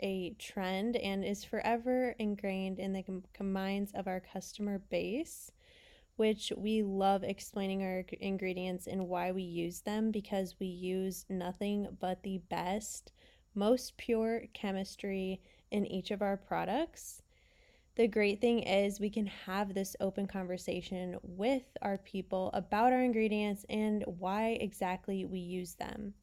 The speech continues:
I've always been into skinimalism, so using minimal ingredients without sacrificing quality in our products.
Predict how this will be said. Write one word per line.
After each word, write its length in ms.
I've 200
always 640
been 760
into 480
skinimalism, 1200
so 380
using 920
minimal 440
ingredients 760
without 380
sacrificing 800
quality 560
in 120
our 120
products. 880